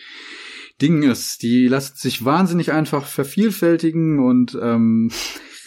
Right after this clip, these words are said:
<laughs> die Sicherheit, dass der andere das jetzt gelöscht hat, äh, die würd ich jetzt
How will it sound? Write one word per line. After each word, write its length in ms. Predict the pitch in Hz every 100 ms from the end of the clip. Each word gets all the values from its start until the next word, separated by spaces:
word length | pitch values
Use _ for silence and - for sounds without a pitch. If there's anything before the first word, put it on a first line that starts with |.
| -
<laughs> 500 | 139 127 - 104 104
die 140 | 120 117
Sicherheit, 540 | 165 170 139 139 131
dass 180 | 120 -
der 200 | 120 107
andere 280 | 165 156 139
das 160 | 131
jetzt 160 | 123 117
gelöscht 360 | 127 135 139 127
hat, 240 | 123 - - - - - - - -
äh, 300 | 107 110 107
die 180 | 127 127
würd 200 | 131 -
ich 180 | 139
jetzt 440 | 139 135 - -